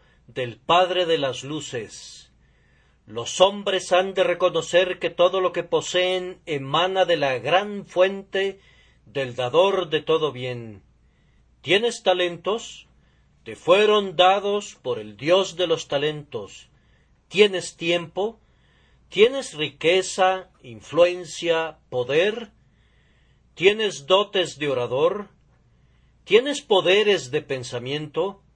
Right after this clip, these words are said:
¿Eres poeta, estadista o filósofo? Cualquiera que sea tu posición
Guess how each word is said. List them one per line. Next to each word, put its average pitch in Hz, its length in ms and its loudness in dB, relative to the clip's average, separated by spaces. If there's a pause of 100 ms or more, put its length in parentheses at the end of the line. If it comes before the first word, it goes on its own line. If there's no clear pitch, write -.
(580)
¿Eres 190 400 2
poeta, 160 920 -2
estadista 139 1200 -6
o 156 120 -2
filósofo? 170 880 -4 (640)
Cualquiera 240 800 4
que 180 140 -4
sea 202 460 0
tu 185 140 -10
posición 185 920 -2